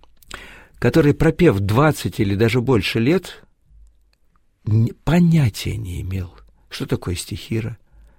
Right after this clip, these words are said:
и зачем они, и когда они, тропарь. То есть всё делалось механически, глядя на нотные знаки.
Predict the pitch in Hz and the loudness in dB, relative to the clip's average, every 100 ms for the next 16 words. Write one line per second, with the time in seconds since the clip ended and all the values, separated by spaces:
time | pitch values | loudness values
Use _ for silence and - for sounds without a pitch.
0 | _ _ 240 - 82 92 92 95 101 135 | _ _ -12 -10 -6 -4 -4 -4 -4 -8
1 | 254 - 78 78 80 98 113 98 _ - | -10 -12 -10 -8 -6 -6 -6 -8 _ -20
2 | - - - 143 - 104 104 - - - | -20 -16 -2 -2 0 0 0 -6 -14 0
3 | 165 139 - - - 220 143 170 143 - | 2 2 -2 -2 6 6 8 6 4 4
4 | 143 - 156 208 - 175 - 117 98 - | 0 4 4 4 2 -2 -2 0 0 -2
5 | - - 120 170 196 170 131 143 156 147 | -16 -4 2 4 6 6 6 4 4 4
6 | 156 151 165 131 - | 2 2 2 2 -2